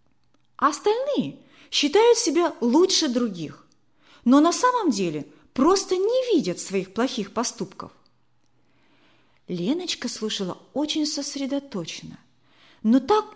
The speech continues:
и не смогла понять, так кто же всё-таки самый большой грешник? «Пусть Бог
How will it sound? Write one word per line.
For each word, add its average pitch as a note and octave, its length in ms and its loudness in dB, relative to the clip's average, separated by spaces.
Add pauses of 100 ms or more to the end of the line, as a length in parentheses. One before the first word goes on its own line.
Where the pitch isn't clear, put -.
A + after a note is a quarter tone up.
(200)
и E4+ 80 -4
не G4 120 0
смогла F#4+ 500 0
понять, D#3+ 500 -12 (1200)
так E4 320 0 (260)
кто - 560 -4
же G4 120 -2
всё-таки G4 580 0 (400)
самый E4+ 640 -2
большой F4+ 460 2
грешник? F4+ 680 2 (1600)
«Пусть D#4+ 320 0
Бог B3+ 480 0